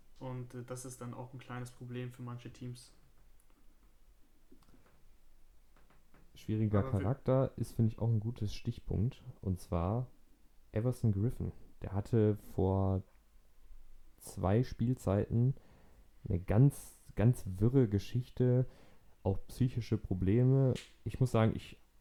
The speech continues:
Speaker 2: feier Everson Griffin, also immer wenn man die Mic'd Up Sachen von ihm hört, das ist einfach ein lustiger Vogel, ist so ein Energiebündel, aber irgendwie scheint da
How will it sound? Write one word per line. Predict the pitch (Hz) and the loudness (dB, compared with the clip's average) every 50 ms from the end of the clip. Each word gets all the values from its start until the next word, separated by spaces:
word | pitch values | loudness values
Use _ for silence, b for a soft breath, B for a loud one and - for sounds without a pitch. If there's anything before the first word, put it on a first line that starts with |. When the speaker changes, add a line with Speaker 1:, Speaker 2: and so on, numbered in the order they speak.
| - - - - - | -20 -20 -20 -20 -14
Speaker 2:
feier | - - - 107 113 120 - | -8 -4 0 2 2 4 4
Everson | 135 139 139 143 - - 139 | 4 4 4 2 4 4 4
Griffin, | 127 127 139 - - 135 | 4 4 4 4 4 4
also | - 90 92 92 92 92 98 - - - - _ - | 4 4 4 4 2 2 0 -4 -8 -16 -16 _ 0
immer | 104 101 92 | 2 4 4
wenn | 98 98 | 4 4
man | 101 101 98 92 | 4 4 4 4
die | 90 92 90 | 2 2 0
Mic'd | 90 90 90 95 92 - - | 2 2 2 0 -2 -2 -4
Up | 104 - - | -4 -4 -2
Sachen | - 107 104 104 117 107 | -2 -2 0 0 0 0
von | - 104 104 | 2 2 4
ihm | 104 101 98 95 | 4 4 4 4
hört, | 98 98 104 107 - | 4 4 2 2 0
das | 82 - - | -4 -6 -8
ist | 82 - | -6 -4
einfach | - 92 90 92 87 | -4 -2 -2 -2 0
ein | 90 90 | 0 0
lustiger | 90 107 - - 98 92 90 90 | 0 -2 -2 -4 -2 -2 -2 0
Vogel, | - - 113 117 120 113 110 110 107 107 110 107 b b b b b b b b b b b b b b b b - - - - - - - | 0 2 4 4 4 6 6 6 6 6 4 2 b b b b b b b b b b b b b b b b -20 -20 -20 -20 -20 -18 -16
ist | - - | -6 -2
so | - 95 | 0 2
ein | 90 90 87 | 2 2 2
Energiebündel, | - 85 104 101 98 92 95 107 117 120 107 - 110 107 117 117 107 107 107 104 101 - - | 2 2 4 4 2 2 0 -2 -2 0 4 6 6 8 8 6 6 4 4 2 2 0 0
aber | 90 92 92 - | 0 0 0 2
irgendwie | - 95 101 107 101 98 | 2 4 4 4 4 2
scheint | - - 101 110 110 | 2 2 2 4 4
da | 101 92 95 95 | 2 2 0 0